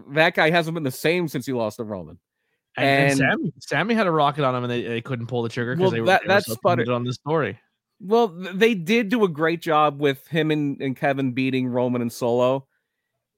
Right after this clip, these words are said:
Speaker 1: And even though Roman didn't take the pin, it was the first <laughs> match Roman has lost of any kind in years.
Speaker 2: Yeah.
Speaker 1: And that visual of Roman just sitting against the dasher boards outside while Sammy's, like,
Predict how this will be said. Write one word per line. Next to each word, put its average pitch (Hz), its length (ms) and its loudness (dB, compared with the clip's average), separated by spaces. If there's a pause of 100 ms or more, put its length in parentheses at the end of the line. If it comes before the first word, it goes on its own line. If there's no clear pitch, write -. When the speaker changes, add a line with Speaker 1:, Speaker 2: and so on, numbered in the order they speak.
Speaker 1:
And 127 560 2
even 151 180 0
though 151 80 4
Roman 139 300 0
didn't 143 180 -4
take 147 180 -4
the 120 80 -4
pin, 135 500 -2 (960)
it 147 100 -2
was 139 140 -4
the 139 60 -4
first 147 260 -4
<laughs> - 20 -10
match 143 280 0 (180)
Roman 160 160 2
has 131 160 -2
lost 127 340 0
of 123 100 -2
any 127 200 0
kind 127 420 -2
in 113 100 -2
years. 123 580 -6 (380)
Speaker 2:
Yeah. 104 180 -8
Speaker 1:
And 123 720 0
that 160 240 2
visual 156 460 -2
of 120 100 -8
Roman 139 300 2
just 135 220 -8
sitting 143 420 0 (260)
against 139 300 -2
the 131 60 -8
dasher 127 360 0
boards 131 320 -2
outside 127 420 0
while 120 100 -2
Sammy's, 127 480 -2
like, 117 160 -4